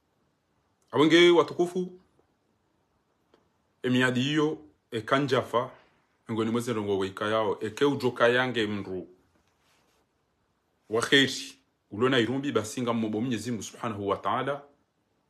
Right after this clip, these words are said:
Haruma wao ni wao na uhunu pia. Kamjomba Mwenyezi Mungu ekenga watuka ukwala tapi rouge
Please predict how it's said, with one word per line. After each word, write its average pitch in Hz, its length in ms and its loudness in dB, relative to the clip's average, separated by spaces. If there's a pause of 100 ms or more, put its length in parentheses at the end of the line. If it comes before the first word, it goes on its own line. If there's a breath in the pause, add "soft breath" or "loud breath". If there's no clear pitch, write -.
(400)
Haruma 110 340 0
wao 135 220 8
ni 123 80 0
wao 135 220 -2
na 123 100 0
uhunu 123 280 -2
pia. 185 580 -6 (1800)
Kamjomba 107 420 -2
Mwenyezi 120 320 -2
Mungu 110 120 -4
ekenga 117 260 -2
watuka 107 280 0
ukwala 101 360 -2
tapi 107 360 -8
rouge 123 440 -6